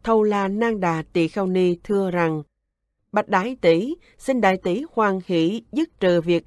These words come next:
gây gổ tranh cãi này giúp chúng tôi." Bà Thâu La Nang Đà tỳ kheo ni là người thông minh, đầy đủ trí tuệ. Mỗi khi trong chúng có việc tranh cãi,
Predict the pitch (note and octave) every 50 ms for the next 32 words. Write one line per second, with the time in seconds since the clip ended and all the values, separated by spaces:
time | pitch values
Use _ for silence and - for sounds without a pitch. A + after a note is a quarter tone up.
0 | - - B3 A#3+ A#3 G3 F#3 F3 D3+ E3 A3+ D4+ D4+ - A3 G#3 F#3+ - E3 F#3+
1 | B3 A#3+ G#3+ F3+ E3+ E3+ E3 E3 - _ _ _ _ - D#3+ A3 C4 - _ _
2 | _ - F#3+ A3+ C#4+ E4+ - G3+ F#3+ F#3+ F#3+ F#3 E3+ - _ _ _ _ _ _
3 | _ _ _ _ _ _ _ _ _ _ _ _ _ _ _ - - G3 F#3+ F#3+
4 | F#3+ - - A#3+ C4 B3+ B3 A#3+ A#3+ B3 B3 A#3+ A#3+ A#3 A3 F#3 F3+ E3+ E3+ E3
5 | - - F3+ E3+ E3 - A3 G#3+ G3 G3 G3 F#3+ F#3+ F#3+ F#3 F#3 - - E3+ E3+
6 | E3+ E3 E3+ E3+ E3 E3 D#3 - - A3 A#3 A#3 A3+ A#3 A3+ A3+ A3+ A3+ G#3+ -
7 | _ - F3 F#3 F#3 F3 E3 E3 A3+ C4 - A#3+ A#3 C4 D#4+ E4+ - F3+ E3 D#3+
8 | D#3+ D#3+ E3 F3+ - _ _ _ _ _ _ _ _ - F#3 F3+ F3 A#3 C#4 -
9 | A#3+ A3 G#3 G3+ G3 F#3+ - G3+ F#3+ F#3 F3+ - F#3+ F#3+ G3 G#3+ A#3 A3+ A3+ G#3+
10 | G#3 F#3 F#3 F3 F3 - - G#3+ G#3+ G#3+ G#3 - F3+ D#3+ D#3 F3+ A3+ C#4+